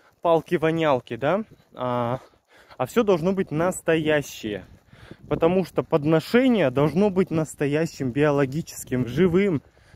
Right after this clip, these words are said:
не мертвым, да, не трава фимиама, допустим, вот такая отсохшая какого-то дерева, да, уже,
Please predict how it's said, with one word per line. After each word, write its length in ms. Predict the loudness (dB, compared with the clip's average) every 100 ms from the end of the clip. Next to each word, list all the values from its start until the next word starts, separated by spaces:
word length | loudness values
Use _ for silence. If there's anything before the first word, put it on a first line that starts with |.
| -8
не 180 | 0 2
мертвым, 720 | 2 2 0 -4 -4 -2 -4 _
да, 360 | -4 -2 -2 -4 -8
не 440 | -2 0 0 -2 -4 -20 -20 _ -4
трава 440 | -2 2 0 -2 -6
фимиама, 520 | -4 -2 0 -2 0 0
допустим, 480 | 0 -4 -6 -4 -6
вот 100 | -4
такая 340 | -4 -2 -2
отсохшая 540 | -4 -4 -4 -2 -4
какого-то 480 | -4 -4 -2 -2 -2
дерева, 400 | -2 -2 -2 -4
да, 160 | -2 0
уже, 300 | 0 -4